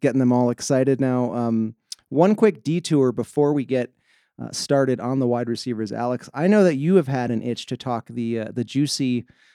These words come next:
hot takes flying possibility of the Packers, um, possibly winding up with a quarterback at thirty if the draft falls a certain way. Um, do you care to expand on that or ponder something aloud that maybe Tex can shed some light on here?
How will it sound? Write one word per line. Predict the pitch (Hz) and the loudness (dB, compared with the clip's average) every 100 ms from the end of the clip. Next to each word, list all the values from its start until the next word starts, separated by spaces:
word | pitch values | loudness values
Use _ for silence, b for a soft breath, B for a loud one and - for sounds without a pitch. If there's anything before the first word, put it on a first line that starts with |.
| b | b
hot | - 135 - | -10 -10 -6
takes | 143 127 - | -6 -6 -8
flying | - 127 123 117 | -6 -4 -2 -4
possibility | - 117 110 117 120 120 120 117 110 | -4 -6 -4 -4 -2 -2 0 -2 -4
of | 107 | -6
the | 107 | -6
Packers, | - 120 113 113 110 - - b b b _ | -4 -6 -4 -2 -2 -6 -14 b b b _
um, | 120 110 107 | -8 -4 -4
possibly | 151 156 170 160 139 135 | -2 -2 2 4 4 2
winding | 117 131 180 175 | 0 2 4 4
up | 180 | 4
with | 170 | 2
a | 135 | 0
quarterback | - 208 247 143 117 107 - | -2 0 2 2 -2 -4 -10
at | 123 | -16
thirty | - 131 120 117 | -8 -4 -4 -4
if | 135 143 - | -4 -8 -6
the | |
draft | 135 117 110 107 - | -4 -2 -2 -4 -10
falls | - 123 113 110 110 - _ | -6 -2 0 0 -4 -10 _
a | 113 | -8
certain | - 131 117 117 | -6 -6 -4 -4
way. | 107 135 131 101 95 - _ _ _ _ | 0 0 2 -2 -6 -12 _ _ _ _
Um, | 117 113 110 110 | -10 -6 -4 -2
do | 156 | -2
you | |
care | - 190 | 2 4
to | 180 | 4
expand | 165 - 165 175 180 | 2 0 2 4 4
on | 180 175 | 2 2
that | 175 165 | 2 2
or | 123 | 2
ponder | - 135 147 151 | 0 -4 0 -2
something | - 147 139 143 | -2 -4 -2 -4
aloud | 131 131 135 | -2 -2 -2
that | 123 120 | -2 -2
maybe | 123 123 | -2 -2
Tex | 135 135 - | -4 -8 -6
can | 151 | -6
shed | 139 147 | -2 -2
some | - 156 | 0 0
light | 151 147 | 2 0
on | 151 151 | 2 2
here? | 160 165 | 2 0